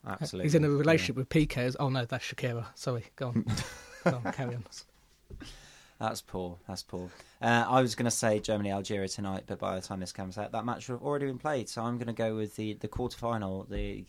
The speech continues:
Speaker 1: all, presumably all European quarterfinal between France and Germany. You'd expect that to, to be the case. Uh, that's gonna be a very huge matchup and, uh,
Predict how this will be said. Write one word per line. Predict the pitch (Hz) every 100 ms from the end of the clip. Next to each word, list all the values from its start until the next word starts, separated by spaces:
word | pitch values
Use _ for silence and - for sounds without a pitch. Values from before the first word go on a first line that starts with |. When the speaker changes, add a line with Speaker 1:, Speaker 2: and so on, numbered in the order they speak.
| -
Speaker 1:
all, | 123 117 104 - _ _
presumably | - 123 160 139 101 101
all | 107
European | 101 101 98 107
quarterfinal | 107 - 101 98 92
between | 101 95
France | - 101 -
and | 98
Germany. | 101 95 92 90 95 _ -
You'd | 107 95
expect | - - - -
that | 95 -
to, | 101 98
to | -
be | 107 98
the |
case. | 95 101 95 95 - - - _ 92
Uh, | 95 92 92
that's | 95 95
gonna | 104 101
be |
a | 95
very | - 98 95 92 -
huge | - 101 92
matchup | 98 90 - 92 -
and, | 95 92
uh, | 92